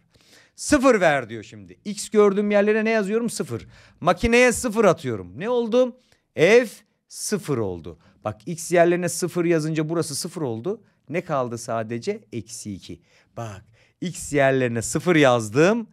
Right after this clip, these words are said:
Sıfıra eksi iki oluştu burası. Başka. X yerlerine diyor bir yaz diyor. Siliyorum şurayı. X yerlerine bir yaz diyor. Bir yazdım. F bir oldu.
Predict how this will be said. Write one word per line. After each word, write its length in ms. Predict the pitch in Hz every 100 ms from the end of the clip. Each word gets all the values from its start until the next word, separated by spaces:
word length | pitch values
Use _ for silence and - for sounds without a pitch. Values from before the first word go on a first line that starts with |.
| _
Sıfıra 540 | - - 143 - 131 151
eksi 400 | 131 110 - 123
iki 200 | 110 127
oluştu 420 | 104 - - 85
burası. 440 | 92 85 - 76 _ _ _ _
Başka. 560 | 110 110 - 143 98 - _ _ _
X 320 | 196 202 -
yerlerine 480 | 220 220 214 220 214
diyor 240 | 220 226 220 _
bir 360 | 120 127 214
yaz 380 | 180 135 110 90
diyor. 180 | 92 80
Siliyorum 540 | - 185 185 170 151
şurayı. 540 | 135 135 135 147 202 214 _ _ _
X 300 | 160 160 -
yerlerine 840 | 175 175 170 170 170 185 226 226 _ _ _
bir 320 | 117 120 190 170
yaz 380 | 131 104 82
diyor. 160 | 87 85
Bir 240 | 104 190 185
yazdım. 560 | 160 131 104 107 107
F 160 | 123 107 -
bir 160 | 127 190
oldu. 520 | 208 208 202 208 214